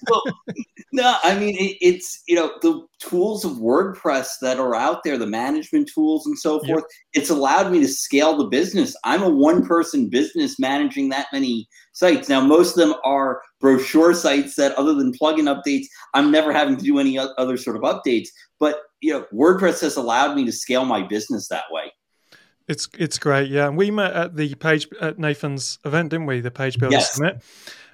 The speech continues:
Speaker 2: And as I understand it as well, you're a GoDaddy Pro, um, brand ambassador. Is that what they're called?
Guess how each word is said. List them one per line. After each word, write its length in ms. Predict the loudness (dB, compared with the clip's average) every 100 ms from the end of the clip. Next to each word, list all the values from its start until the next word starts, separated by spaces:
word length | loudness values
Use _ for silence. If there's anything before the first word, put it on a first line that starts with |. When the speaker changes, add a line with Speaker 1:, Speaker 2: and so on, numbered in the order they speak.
| _ 2
Speaker 2:
And 480 | 4 6 4 2 -2
as 300 | 0 2 2
I 60 |
understand 380 | 0 -2 0 0
it 100 | 0
as 140 | 0
well, 240 | 2 4 4
you're 420 | 2 2 2 2
a 200 | 2 0
GoDaddy 640 | 2 2 2 0 0 -6 -6
Pro, 640 | -2 0 2 0 -2 -6
um, 600 | -6 -4 -2 -4 -8 -12 -16 _
brand 280 | -2 0 0
ambassador. 500 | 0 -2 -2 -4 -4
Is 100 | -6 -8
that 100 | -6
what 80 |
they're 100 | -6 -6
called? 300 | -8 -8